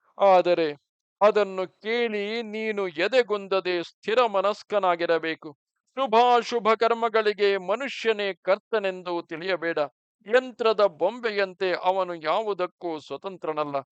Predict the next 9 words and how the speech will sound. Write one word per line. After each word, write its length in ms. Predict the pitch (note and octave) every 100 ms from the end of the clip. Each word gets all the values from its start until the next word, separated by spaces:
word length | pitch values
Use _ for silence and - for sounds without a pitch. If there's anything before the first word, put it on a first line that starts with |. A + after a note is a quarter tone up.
| _ _ _ -
ಈ 140 | G3 E3+
ವಿಚಾರದಲ್ಲಿ 760 | D3+ - G#3 E3 D#3+ E3 D#3 C#3 _ _ _
ಮೂರು 360 | G#3 C#4+ C#4 F#3+
ಅಭಿಪ್ರಾಯ 840 | - - B2+ A3+ - F3 D#3+ D3
ಭೇದಗಳುಂಟು. 840 | C3+ G2+ C3+ F#3+ E3 D3 C#3+ C3 C3 _ _ _ _ _ _ _
ಕೆಲವರು 800 | C#4 D4 C4+ B3+ A#3+ A3+ G3+ _ _ _ - C#4+
ಈಶ್ವರನೇ 720 | D4 - C4 A#3 A3+ G#3 F#3
ಕರ್ಮಕ್ಕೆ 760 | - F3+ A3+ A3 F#3 - F3
ಪ್ರೇರಕನೆನ್ನುವರು, 1000 | D#3+ - D3+ G#3 G3+ E3+ D#3+ D#3 D3+ D3